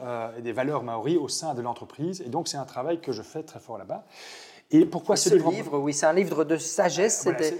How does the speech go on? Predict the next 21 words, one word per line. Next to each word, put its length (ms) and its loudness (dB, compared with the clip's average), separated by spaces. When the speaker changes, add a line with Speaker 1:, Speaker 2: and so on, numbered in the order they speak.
Speaker 1:
c'est 80 -6
Speaker 2:
c'est 60 -2
des 240 2
aphorismes, 640 0
Speaker 1:
Exactement. 480 -4
Speaker 2:
c'est 60 -12
Speaker 1:
Alors, 140 -6
la, 220 6
en 840 -16
fait, 220 0
la, 160 -2
la, 80 -14
la 80 0
pensée 340 4
maori 540 2
est 200 -4
compre-, 380 -14
comprend 340 -6
énormément 440 0
de, 160 2
de, 240 -10